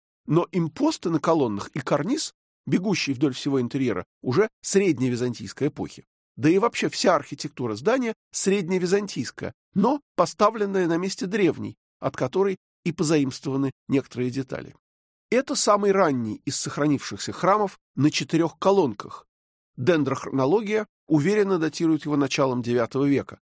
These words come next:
Причём, если в константинопольских церквах того же типа эти колонки были в османское время повсеместно заменены столбами, то здесь они на своих местах. Храм имеет дополнительное членение с востока,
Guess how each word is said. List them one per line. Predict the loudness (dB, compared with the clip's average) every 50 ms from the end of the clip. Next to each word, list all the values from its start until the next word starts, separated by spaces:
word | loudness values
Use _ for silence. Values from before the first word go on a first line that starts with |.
| _ _ _
Причём, | -4 -2 0 2 2 2 0 0
если | 2 0 2 2 0 -6
в | -4 -2
константинопольских | -2 -4 -2 0 -2 -2 0 2 2 2 2 2 0 -4 -8 -10 -12 -8 -4
церквах | -4 -4 -2 0 0 0 0 0
того | -2 -2 0 0 -2
же | -4 -6 -10
типа | -10 -12 -10 -6 -8 -8 -8 _ _ _
эти | -2 -2 -2 -2
колонки | 0 0 2 2 2 2 0 -2 -4 -2
были | 0 0 0 0 0 -2 _ _
в | -2 0
османское | 0 0 2 0 0 0 -2 -2 0 2
время | 2 2 2 0 -2 -4 _ _ -6
повсеместно | -4 -4 -2 0 2 2 2 2 2 0 -2 0
заменены | 2 2 4 4 4 4 2 2 -2
столбами, | -4 -2 -2 -2 0 2 2 0 2 0 -4 -8 -10 _ _ _ _ _
то | 0 2 2
здесь | 2 0 -2 -2 -2 -2 -4 -6 _ _ -4
они | -2 0 2 2
на | 2 0
своих | 0 -2 -2 -2 -2 -4 -6
местах. | -10 -10 -8 -10 -12 -12 -12 -18 _ _ _ _ _ _ _ _ _ _ _ _ _
Храм | -2 0 0 0 0 -2 -10 _ _ _
имеет | 0 0 2 2 0 0 0 0
дополнительное | 0 2 2 2 2 2 -2 -4 -4 -4 -2 0 0 0
членение | -2 0 0 0 2 2 2 2 2 0
с | -2 -2
востока, | -4 -4 -2 0 0 0 0 0 -2 -8 -12